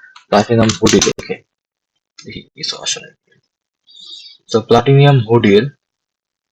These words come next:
আপনার ফার্স্টে টপে আছে হচ্ছে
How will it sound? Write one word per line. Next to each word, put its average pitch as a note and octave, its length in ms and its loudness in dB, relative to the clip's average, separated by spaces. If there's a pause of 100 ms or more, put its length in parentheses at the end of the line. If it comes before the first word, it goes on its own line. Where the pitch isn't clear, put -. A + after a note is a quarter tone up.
আপনার G#2 400 0 (760)
ফার্স্টে C3 500 2
টপে B2 400 2
আছে B2 380 2
হচ্ছে B2 340 -2